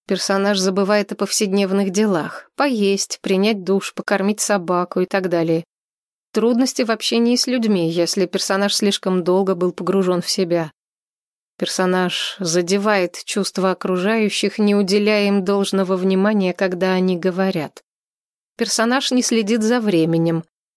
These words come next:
Персонаж озвучивает мысли, не имеющие отношения к текущему разговору. Персонаж притворяется адвокатом дьявола в попытке взглянуть на вещи под другим углом.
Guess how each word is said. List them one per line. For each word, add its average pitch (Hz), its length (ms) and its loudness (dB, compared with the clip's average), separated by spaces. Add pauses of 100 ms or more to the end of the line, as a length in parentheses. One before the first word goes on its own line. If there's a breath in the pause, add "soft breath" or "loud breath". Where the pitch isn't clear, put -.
(340)
Персонаж 208 500 2
озвучивает 208 760 0
мысли, 226 420 2
не 202 260 4
имеющие 220 500 2
отношения 220 520 0
к 202 60 -10
текущему 202 540 0
разговору. 170 600 0 (540 loud breath)
Персонаж 247 580 0
притворяется 226 840 0
адвокатом 202 760 0
дьявола 208 540 0
в - 120 -14
попытке 220 500 -2
взглянуть 208 640 0
на 208 180 2
вещи 202 400 -2
под 180 300 -6
другим 190 420 2
углом. 165 460 0